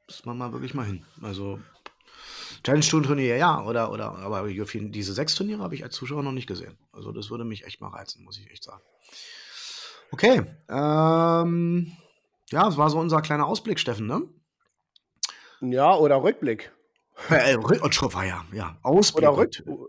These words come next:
Speaker 2: Ausblick, Aus-,
Speaker 1: Nein,
Speaker 2: ja,
Speaker 1: Rückblick, Entschuldigung, jetzt bin ich völlig durcheinander. Das war der kleine
Speaker 2: aber wir,
Speaker 1: Rückblick.
Speaker 2: wir können ja mal, wir, wir können ja
Speaker 1: Wo
Speaker 2: mal einen Ausblick machen.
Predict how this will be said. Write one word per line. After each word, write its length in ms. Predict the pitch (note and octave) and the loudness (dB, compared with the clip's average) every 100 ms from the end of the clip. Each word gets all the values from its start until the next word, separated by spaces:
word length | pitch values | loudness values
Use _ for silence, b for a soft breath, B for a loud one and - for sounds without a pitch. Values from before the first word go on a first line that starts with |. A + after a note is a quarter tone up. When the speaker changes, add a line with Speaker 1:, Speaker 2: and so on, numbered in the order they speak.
| _ | _
Speaker 2:
Ausblick, 600 | C#3+ G#3 - - G2+ - | 2 2 2 -6 -8 -8
Aus-, 100 | F#2 | -4
Speaker 1:
Nein, 280 | A2 D3+ F#3+ | 0 4 2
Speaker 2:
ja, 260 | A#2 C#3 D#3 | 4 4 4
Speaker 1:
Rückblick, 360 | - C#3+ B2 | 4 2 0
Entschuldigung, 380 | - - C#3+ B2 | -2 2 4 4
jetzt 160 | A2+ G2+ | -2 -4
bin 120 | B2 | -6
ich 100 | A#2 | -4
völlig 200 | C3+ A#2+ | -4 -4
durcheinander. 420 | B2+ A2+ B2 B2 | -6 -4 -4 -4
Das 120 | G2+ | -4
war 120 | A2 A#2 | 0 0
der 100 | A2+ | 0
kleine 220 | - D3 | 0 4
Speaker 2:
aber 160 | E3 E3 | 6 6
wir, 160 | E3+ | 6
Speaker 1:
Rückblick. 320 | F3+ D#3+ D#3+ | 6 2 0
Speaker 2:
wir 160 | D3 D3 | 2 4
können 200 | A2+ F#3+ | 4 2
ja 120 | F#3 | 2
mal, 180 | D#3+ C#3+ | 0 -4
wir, 100 | C#3 - - - - _ _ | -8 -12 -20 -20 -20 _ _
wir 180 | A#2+ A#2+ | -8 -6
können 200 | - D3+ | -2 0
ja 100 | D#3+ | 2
Speaker 1:
Wo 40 | |
Speaker 2:
mal 160 | D3 D3 | 2 0
einen 200 | C#3 - | -2 0
Ausblick 720 | D#3 D#4+ - - A2 F#2+ - - | 2 2 -2 -10 -10 -10 -12 -12
machen. 340 | G2 - | -12 -14